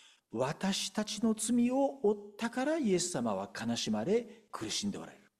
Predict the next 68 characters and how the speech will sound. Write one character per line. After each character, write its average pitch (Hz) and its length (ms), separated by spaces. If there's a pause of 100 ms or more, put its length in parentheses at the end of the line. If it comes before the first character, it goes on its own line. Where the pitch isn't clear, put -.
(1080)
私 254 240
た 262 100
ち - 80
の 226 100
罪 233 300
を 240 200
負 294 80
う - 20
た 277 140
め 330 140
に 269 100
イ 208 60
エ 196 60
ス 202 100
様 175 240
は 185 80
こ 185 140
の 175 100
地 - 180
上 143 140
に 131 100
人 277 320
と 302 160
し - 180
て、 392 240 (1120)
貧 107 120 (100)
し - 140
き 110 160
憂 123 260
い、 101 200 (260)
い 127 100
く - 140
る 107 100
悩 104 240
み、 92 140
つ - 160
ぶ 127 100
さ 190 160
に 226 120
舐 113 100
め 107 60
て - 80
く 135 60
だ 120 60
さ 170 120
っ 151 80
た。 - 120 (2500)
つ 160 80
ま 151 60
り 147 80
イ - 20
エ 202 60
ス 202 80
様 180 140
が 156 80
十 160 180
字 165 80
架 185 60
で 175 60
追 175 80
わ 185 80
れ 180 60
た 151 140
の 165 120
は、 185 500
私 127 440
の 151 120
罪、 110 260